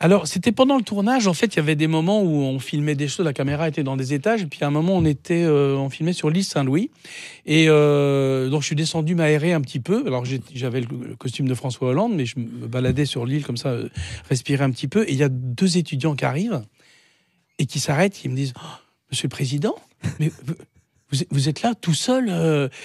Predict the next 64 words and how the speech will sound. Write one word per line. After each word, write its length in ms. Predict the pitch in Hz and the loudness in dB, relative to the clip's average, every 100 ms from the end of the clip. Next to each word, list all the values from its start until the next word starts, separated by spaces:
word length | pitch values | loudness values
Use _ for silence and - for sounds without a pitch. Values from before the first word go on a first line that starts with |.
| - | -6
Alors, 160 | 147 143 | -2 0
comme 160 | 214 | 2
on 60 | 226 | 2
tournait 260 | 190 208 208 | 2 0 2
une 100 | 175 | 0
scène 280 | - 214 | 2 2
où 20 | 185 | 4
il 60 | |
y 20 | |
avait 140 | 147 147 | 2 0
des 100 | 143 | 2
motards 400 | 170 165 202 196 | 2 2 2 0
qui 80 | - | -2
devaient 160 | 135 | -2
m'accompagner, 540 | 143 135 143 160 196 240 | -2 -2 -4 -2 -2 0
les 80 | |
motards 280 | 180 175 240 | -2 0 -2
étaient 200 | 226 190 | -2 -2
pas 100 | 180 | -2
loin. 240 | 180 170 160 - - - | -2 -2 -6 -12 -20 -6
Alors, 200 | - 165 | 0 0
je 80 | 143 | 2
leur 100 | 165 | 0
dis : « 120 | 151 | 2
Bah 100 | 151 | 2
non, 140 | 233 339 | 4 2
non, 320 | 269 139 131 | 0 -2 -2
euh, 300 | - 135 120 | 0 0 0
je 60 | 131 | 0
suis 140 | - | 0
pas 100 | 123 | 0
tout 140 | - 190 | -4 -4
seul, 160 | - 247 | -2 0
il 40 | |
y 60 | 143 | 0
a 60 | |
mes, 160 | 120 120 | -2 -4
mes, 180 | 120 123 | -6 -4
mes 400 | 123 120 147 135 | -4 -4 -2 0
motards 360 | 131 131 165 | 0 0 -2
sont 160 | - 170 | 0 0
là. » 200 | 233 339 | 0 -2
Et 60 | 139 | -4
ils 40 | |
se 80 | 131 | -4
retournent, 240 | 151 196 | -4 -2
disent : « 180 | 165 160 - 156 | -4 -4 -8 -4
Ah 80 | |
oui, 140 | 165 180 | -2 0
d'accord, 320 | 151 - 156 | -2 -2 -4
tout 80 | - | -6
ça. » 80 | - - - | -12 -14 -12
Et 60 | - | 0
donc, 180 | 196 - | 0 2
ils 120 | 175 | 2
ont, 80 | 170 208 | 2 2
et 240 | 165 190 190 | 4 4 4
ils 100 | 170 | 0
ont, 100 | 185 | 0
on 160 | 185 180 | 0 4
a 140 | 226 202 - | 4 4 0
parlé 380 | - 214 262 262 - | 2 4 4 0 4
longuement. 520 | 202 240 226 247 381 _ _ _ _ _ - | 6 6 6 4 2 _ _ _ _ _ 4
Euh, 600 | 190 185 180 175 165 | 6 8 6 4 0